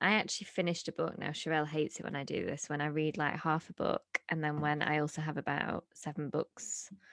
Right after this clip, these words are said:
on the go at the same time, which is what's happening right now. Um, but I finished a book that a f-, dear friend bought me called The Midnight Library by Matt Haig. Um, if you don't know who he is, he kind of, um, he, he wrote a book,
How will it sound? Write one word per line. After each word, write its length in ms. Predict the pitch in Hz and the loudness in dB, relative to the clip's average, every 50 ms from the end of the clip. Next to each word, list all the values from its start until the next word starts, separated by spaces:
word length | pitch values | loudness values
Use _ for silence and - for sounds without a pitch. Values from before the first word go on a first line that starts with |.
| - - - - - _ _ _ | -20 -20 -20 -20 -20 _ _ _
on 140 | - 151 143 | -4 -2 -2
the 80 | 143 - | -2 0
go 100 | - 139 | 2 2
at 180 | 135 139 - - | 2 0 -2 -4
the 60 | 165 | -6
same 220 | - 135 147 156 | -6 -6 -6 -6
time, 360 | - - 156 - 135 135 131 | -4 -4 -2 -2 -2 -4 -4
which 220 | 131 - - - - | -6 -8 -8 -8 -8
is 180 | 147 147 - - | -6 -6 -6 -4
what's 220 | - - - - - | -4 -4 -4 -4 -4
happening 300 | 147 139 131 127 131 131 | -6 -4 -4 -6 -6 -6
right 180 | 131 127 - | -6 -6 -6
now. 220 | - - - - - - - - - - - - - - - - | -8 -8 -10 -10 -12 -14 -18 -16 -16 -16 -16 -16 -18 -20 -2 6
Um, 640 | - 170 202 196 208 214 202 202 202 196 180 170 - - _ - - - | 8 8 10 10 10 8 6 6 4 4 2 0 -4 -10 _ -20 -10 -10
but 220 | 196 - 202 - | 4 6 8 8
I 120 | 165 180 185 | 10 8 6
finished 400 | - - 208 196 196 190 - 208 | 4 2 2 2 2 2 0 0
a 40 | |
book 260 | 190 - 156 - - 160 | 2 4 4 4 4 4
that 160 | 180 156 - | 4 4 4
a 20 | 160 | 2
f-, 200 | - - - _ _ _ | 0 -6 -14 _ _ _
dear 200 | - 180 170 170 | 6 6 6 6
friend 300 | - - 165 160 160 151 | 4 2 2 2 2 2
bought 240 | - 160 151 147 - | 2 2 2 2 0
me 100 | 143 160 | -2 -4
called 220 | - - 165 160 | -2 -4 -4 -2
The 60 | 165 | 0
Midnight 380 | 165 160 160 160 160 156 156 143 | 0 0 0 2 2 0 2 2
Library 580 | 160 156 156 160 156 - 147 135 143 147 - - | 2 2 2 0 2 0 0 0 0 0 -2 -2
by 140 | - 156 151 151 | 0 0 0 0
Matt 240 | 151 147 - - | 0 -2 -2 -4
Haig. 600 | 160 - 165 160 156 139 135 139 151 165 160 - - - | -6 -4 -2 -2 0 0 -2 -2 -4 -4 -6 -8 -8 -6
Um, 220 | - 180 175 165 | -4 -4 -2 -4
if 140 | - 165 156 | -4 -4 -2
you 80 | 180 185 | 0 0
don't 180 | 185 175 165 | 0 0 0
know 100 | 170 175 | 0 0
who 240 | 180 170 170 165 160 | 0 0 0 0 0
he 340 | 160 160 165 165 165 160 160 | 0 -2 -2 0 0 0 0
is, 480 | 156 151 151 151 151 151 - - - - - - - - - - - - - _ _ _ _ _ _ | 0 0 -2 -4 -4 -4 -6 -8 -10 -12 -16 -20 -20 -20 -20 -20 -20 -20 -20 _ _ _ _ _ _
he 100 | - 214 | -2 -2
kind 360 | 202 - 214 214 220 220 220 | 0 2 2 4 6 8 8
of, 200 | 226 226 208 - - - | 8 6 6 2 0 2
um, 580 | - 170 165 160 156 156 151 160 156 160 165 - _ _ _ _ _ _ _ _ _ _ _ _ _ _ _ _ _ _ _ _ - - _ _ _ _ | 6 6 6 6 4 2 -2 -4 -4 -4 -6 -8 _ _ _ _ _ _ _ _ _ _ _ _ _ _ _ _ _ _ _ _ -12 -12 _ _ _ _
he, 160 | - 202 196 - | 4 4 4 6
he 180 | - 190 208 196 | 6 4 6 8
wrote 220 | 208 202 190 139 | 10 10 10 8
a 40 | 180 | 8
book, 500 | 175 - 165 160 - - - - - - | 8 8 6 6 4 0 -6 -8 -8 -10